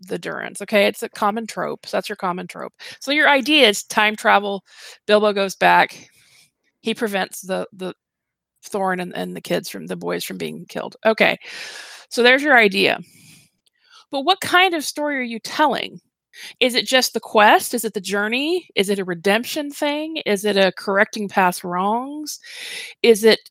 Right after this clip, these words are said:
getting Thor-, is it the romance? Is it saving them so that Bilbo and Thorin can be together? I mean, what kind of story are you trying to tell? And that's why it's important to know what your theme is. 'Cause it seems like, "Oh, I don't really need to know that," but you kinda really do.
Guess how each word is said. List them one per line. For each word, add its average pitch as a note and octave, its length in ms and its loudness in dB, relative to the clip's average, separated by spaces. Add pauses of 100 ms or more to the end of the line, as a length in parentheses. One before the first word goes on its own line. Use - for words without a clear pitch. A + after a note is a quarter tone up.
getting G3+ 260 4
Thor-, G#3 300 -2
is A3 160 4
it A3+ 140 0
the G#3 80 0
romance? G#3 480 -2
Is G#3+ 100 -6
it F#3+ 140 -4 (360)
saving B3 480 2
them B3+ 320 4
so A#3+ 200 -2
that G3 240 -4
Bilbo G#3+ 380 -2
and G3 120 -6
Thorin F#3+ 380 -6
can G3 120 -8
be F#3+ 120 -4
together? A3 640 -2
I - 40 -6
mean, G#3+ 200 0
what G#3 280 4
kind G3+ 320 0
of G3 80 -6
story F3 300 -8
are F3+ 40 -8
you F3 140 -10
trying E3 260 -10
to - 60 -16
tell? - 400 0 (340)
And A#3 120 2
that's C#4 220 4
why F4 100 4
it's D#4+ 100 0
important A3+ 380 -6
to G#3+ 60 -8
know G3 100 -6
what F3+ 140 -10
your E3+ 60 -12
theme E3+ 280 -10
is. - 320 -14 (320)
'Cause A3+ 80 -6
it - 100 -4
seems F4 440 -4
like, D4 420 2 (240)
"Oh, A#3 120 4
I A#3 140 6
don't B3 180 -4
really A3 160 -6
need G3+ 160 -4
to F#3 60 -6
know F#3+ 200 -6
that," A#3 180 2
but - 180 -8
you B3+ 80 -10
kinda E4+ 460 -10
really B3 280 -6
do. F#3+ 360 -8